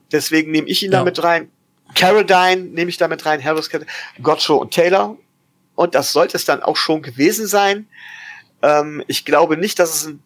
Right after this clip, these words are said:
Speaker 1: Hendrick schafft, dort noch reinzukommen.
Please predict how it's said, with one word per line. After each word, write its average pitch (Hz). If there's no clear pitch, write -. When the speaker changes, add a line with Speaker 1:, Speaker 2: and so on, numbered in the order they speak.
Speaker 1:
Hendrick 220
schafft, -
dort 165
noch 170
reinzukommen. 170